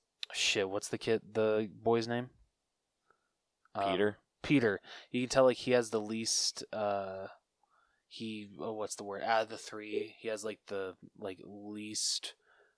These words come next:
Speaker 1: um, relationship with him. Like, he doesn't really get to, he didn't,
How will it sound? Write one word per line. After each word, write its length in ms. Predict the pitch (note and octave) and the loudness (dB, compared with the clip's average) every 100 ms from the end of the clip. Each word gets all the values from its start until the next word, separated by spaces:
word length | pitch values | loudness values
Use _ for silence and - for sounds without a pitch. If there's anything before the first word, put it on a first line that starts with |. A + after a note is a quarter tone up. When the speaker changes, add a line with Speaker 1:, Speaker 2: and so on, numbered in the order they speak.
| _ G#4 | _ -14
Speaker 1:
um, 460 | - G2 G2 F#2+ G#2 A2 G#2 | -6 -4 -4 -10 -20 -16 -6
relationship 760 | A2 G#2+ G2+ B2+ A#2 B2 A2 | -2 -2 -2 -4 0 -2 0
with 140 | B2 - | -2 0
him. 280 | B2+ B2+ - | -4 -4 -12
Like, 360 | G2+ G2 - - _ - _ | -6 -6 -6 -16 _ -20 _
he 100 | - | -8
doesn't 220 | A#2 A2 G#2+ | -6 -6 -6
really 180 | G#2+ | -6
get 160 | A2 G#2+ | -6 -6
to, 140 | G#2+ G#2 - _ _ _ G#4 G#4 _ - - - _ - | -6 -10 -20 _ _ _ -8 -8 _ -20 -20 -20 _ -16
he 140 | A#2+ | -12
didn't, 200 | A#2+ A#2+ | -8 -8